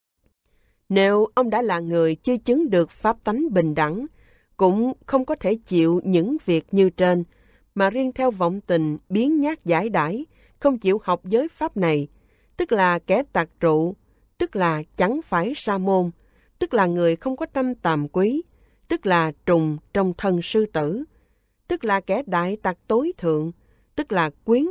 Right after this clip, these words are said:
thuộc của ác ma, tức là chủng tử trong địa ngục. Tại sao ông không xem Đức Như Lai vì đã chứng minh được thinh trần bình đẳng, nên có thể làm cho âm thanh hung dữ của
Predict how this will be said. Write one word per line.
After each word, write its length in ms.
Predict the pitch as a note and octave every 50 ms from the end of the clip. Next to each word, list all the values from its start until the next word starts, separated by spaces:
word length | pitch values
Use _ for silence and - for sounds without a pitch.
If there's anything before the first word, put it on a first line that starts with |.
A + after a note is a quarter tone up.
| F#4+ -
thuộc 240 | - F3 D#3+ D3+
của 100 | - F3+
ác 320 | F3 - A3 C4 D4 _ -
ma, 280 | F3+ F3+ F3 E3+ D#3+ E3 _ _ _ _ _ _ _ _ _ -
tức 180 | - F4 -
là 140 | A3+ G3+ G3
chủng 320 | F#3 _ - F#3 G#3 C#4+ F#4 - -
tử 300 | F#3 E3 D#3+ G#3 C#4+ E4+ -
trong 180 | G#3+ G3 F#3
địa 160 | E3 E3 D#3 D#3
ngục. 280 | E3+ E3+ E3 D3+ - _ _ _ _ _ _ _ _ _ _ _ _ _ _ _ _ -
Tại 160 | - F3+ F#3+
sao 320 | F#3 - A#3 A3 A3 G#3+ G#3+
ông 220 | - - B3 A#3+
không 220 | A3+ - B3 A#3+
xem 360 | A3+ - - A3+ G#3+ G#3 G#3 G#3
Đức 180 | D#4 E4 -
Như 200 | A#3 G#3+ G#3 G3
Lai 360 | F#3+ F#3+ F#3+ F#3 F#3 F#3 F3+ F3+ _ _ _ _ -
vì 100 | - G#3
đã 160 | G3 G3+ A3 B3+
chứng 320 | - - D#4+ F4 F4 D#4
minh 220 | C#4 C#4 C4 A#3+
được 360 | F#3+ F3+ E3+ E3 E3 _ _ -
thinh 200 | B3+ C4+ B3+ A#3
trần 300 | - F#3 E3 D#3+ D3+ D#3
bình 180 | E3+ D#3 D#3
đẳng, 320 | D3+ D#3 D#3 E3+ A3+ D4+ F4 _ _ _ _ _ _ _ _ _ _ _ _ _ _ -
nên 280 | G3+ G#3 G3+ G3 G3 F#3+
có 120 | - A#3 A3+
thể 360 | - F#3+ E3+ D#3+ F3 A#3 C#4+ D#4+ _ _ _ -
làm 280 | F#3 G3 F#3+ F#3+ G3 F#3
cho 100 | - -
âm 200 | - B3+ B3 A3+
thanh 280 | - B3+ B3+ A#3+ A#3+ A3+
hung 300 | - C4+ C#4+ C4 A#3 F#3
dữ 200 | F3 E3+ F3+ B3
của 140 | C#4+ -